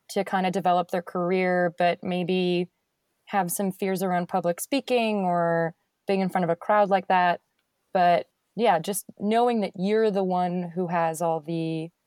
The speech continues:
uh, authority and information on the topic could be a way to provide some of that confidence to talk in front of a room full of strangers.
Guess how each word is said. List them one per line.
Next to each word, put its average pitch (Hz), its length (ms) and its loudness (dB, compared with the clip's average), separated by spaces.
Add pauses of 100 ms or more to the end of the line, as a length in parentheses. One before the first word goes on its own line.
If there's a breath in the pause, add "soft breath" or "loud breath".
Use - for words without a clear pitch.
(200)
uh, 156 280 -4
authority 180 720 2
and 180 100 0
information 175 500 -2
on 165 100 -2
the 160 60 -6
topic - 640 -2 (240)
could - 220 -6
be 196 340 0
a 202 80 -2
way 202 160 0
to 208 220 2
provide 214 320 2
some 208 100 -2
of 202 40 -2
that - 160 2
confidence 170 560 -2
to 160 360 0 (500)
talk 170 200 -2
in 165 80 -2
front 170 180 -2
of 156 60 -4
a 165 80 0
room 165 200 0
full 160 200 -2
of 156 80 -6
strangers. 160 720 -4